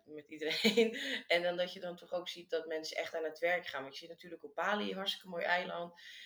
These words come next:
En natuurlijk, de vakantie lokt ook een beetje dat vakantiegevoel. Maar goed, als je jezelf dan omringt met allemaal, ehm, digital nomad, dan word je toch een beetje getriggerd en gemotiveerd om toch ook echt aan het werk te gaan en toch ook door te zetten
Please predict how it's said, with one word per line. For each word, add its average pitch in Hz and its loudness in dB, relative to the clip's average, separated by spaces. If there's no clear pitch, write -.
En - -6
natuurlijk, 180 -10
de - -20
vakantie 185 -8
lokt 175 -10
ook 160 2
een 190 -8
beetje 185 -2
dat 190 -8
vakantiegevoel. 190 -6
Maar 196 0
goed, 214 0
als 202 4
je 208 -6
jezelf 202 2
dan 202 -2
omringt 190 -2
met 175 -4
allemaal, 165 -2
ehm, 156 0
digital 185 -6
nomad, 170 2
dan 175 4
word 202 -2
je 208 -6
toch 214 -2
een 240 -4
beetje 220 2
getriggerd 202 4
en 180 2
gemotiveerd 190 -4
om 165 -6
toch 170 -6
ook 156 -2
echt 156 -2
aan 147 -2
het 151 -2
werk 156 4
te - -14
gaan 151 -4
en 147 -8
toch - -12
ook 156 -6
door 160 0
te - -10
zetten 143 -4